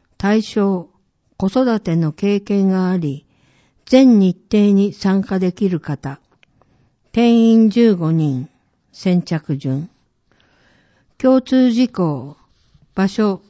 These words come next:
障害学習センター、流山エルズ。申し込み、申し込み専用フォーム。丸一と丸二、それぞれの二次元コードがあります。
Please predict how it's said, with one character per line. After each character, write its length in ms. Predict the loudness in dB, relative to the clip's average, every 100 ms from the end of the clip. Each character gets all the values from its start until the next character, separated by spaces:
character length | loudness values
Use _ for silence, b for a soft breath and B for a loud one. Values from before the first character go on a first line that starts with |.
| _ _ _ _ _
障 340 | -4 0 2
害 280 | 2 2 0
学 200 | -2 -6
習 300 | -6 -2 -2
セ 200 | 0 -2
ン 100 | -2
タ 460 | -2 -8 -8 -10 -16 _ _ _ -4
ー、 300 | 0 0 0
流 140 | -2
山 340 | -2 -2 -2
エ 100 | -2
ル 160 | -4 -8
ズ。 220 | -12 -20 _ _ _ _ _ _ _ _ _ _ _ _ _ _ _ _
申 200 | 2 2
し 120 | 2 -2
込 180 | 0
み、 340 | 4 4 2 -4 _ _ _ _ _ _ _ _ -2
申 260 | 2 2
し 80 | 0
込 140 | -2 2
み 160 | 2
専 320 | 2 0 2 4
用 260 | 2 0
フ 140 | -2 -2
ォ 140 | 0
ー 40 |
ム。 280 | -2 -6 -10 _ _ _ _ _ _ _ _ _ _ _ _ -4
丸 340 | 0 2 4
一 300 | 2 0 -6
と 300 | -4 -4 -4 _ _ _ -2
丸 380 | 0 2 4
二、 360 | 4 4 2 -4 _ _ _ _
そ 220 | -4 0
れ 140 | 2
ぞ 160 | 2 0
れ 120 | 0
の 220 | -2 -4
二 360 | -6 -4 0 2
次 120 | 2
元 300 | 0 2 0
コ 220 | -2 -2
ー 60 | -2
ド 140 | -4
が 140 | -4 -4
あ 80 | -4
り 120 | -4
ま 200 | -6 -8
す。 260 | -12 -20